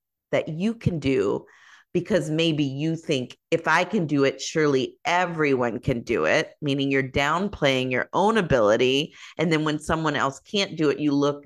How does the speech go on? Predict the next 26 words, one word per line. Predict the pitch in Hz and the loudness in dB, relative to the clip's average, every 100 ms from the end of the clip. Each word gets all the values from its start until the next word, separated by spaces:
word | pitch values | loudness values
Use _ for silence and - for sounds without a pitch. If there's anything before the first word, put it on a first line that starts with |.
| 147 | -6
down | 143 139 139 135 | -2 0 0 0
on | 131 156 | -2 0
them | 156 | 0
because | 139 - 139 | 0 -2 -2
they | 143 139 | 0 -2
can't | - 151 135 - | -2 -4 -4 -4
even | 147 131 131 | -6 -4 -4
do | 127 139 | -2 -4
the | 113 123 | -4 -8
simple | - 127 127 - | -6 -6 -6 -4
thing | 123 120 95 123 - _ _ - | -4 -4 -6 -10 -14 _ _ -6
that | - | -2
you | 139 131 | -2 -2
can | 127 98 | -6 -4
do. | 135 - - - _ _ _ _ | -4 -4 -6 -14 _ _ _ _
And | - 160 156 | -4 -2 0
that's | 170 170 - - | 2 0 -2 -2
using | 165 143 147 135 | 0 2 0 2
it | 131 | 0
against | 127 135 110 - - 135 | 0 -4 -4 -6 -8 0
both | 131 123 - | 2 2 -2
yourself | 123 120 - 127 127 - - | -6 -6 -4 -4 -4 -8 -8
and | 131 123 123 | -6 -4 -4
the | 123 101 | -4 -4
other | 95 | -4
person. | - - 113 - - - | -6 -4 -4 -4 -14 -14